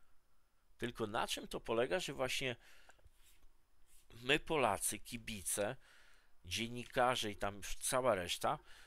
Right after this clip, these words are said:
mamy w głowach coś takiego, że my jesteśmy dobrym zespołem. Nie, to jest niesamowite. My jesteśmy mega słabym zespołem.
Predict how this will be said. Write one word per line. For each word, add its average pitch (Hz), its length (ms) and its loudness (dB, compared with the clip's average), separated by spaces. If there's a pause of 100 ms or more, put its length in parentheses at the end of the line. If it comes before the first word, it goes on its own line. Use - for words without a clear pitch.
(380)
mamy 156 420 4
w 101 140 2
głowach 160 360 4
coś - 180 -4
takiego, 165 380 -2
że 156 120 -2
my 165 100 4
jesteśmy 165 420 -2
dobrym 185 340 2
zespołem. 92 600 -4 (1400)
Nie, 123 240 0
to 120 100 -2
jest - 160 2
niesamowite. 190 720 -2 (920)
My 110 80 -2
jesteśmy 131 420 -2
mega 135 360 0
słabym 196 500 4
zespołem. 92 580 -4